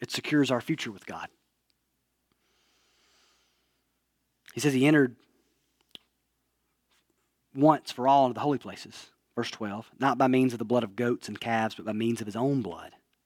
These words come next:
thus securing an," here's the phrase,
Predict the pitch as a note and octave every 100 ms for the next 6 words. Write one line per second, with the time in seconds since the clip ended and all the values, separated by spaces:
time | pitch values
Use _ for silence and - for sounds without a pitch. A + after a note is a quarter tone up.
0 | _ _ _ - C3+ C3+ - - - B2+
1 | A#2+ A2 G#2+ G#2 _ _ _ A#2 B2 A2+
2 | B2+ A2 G2+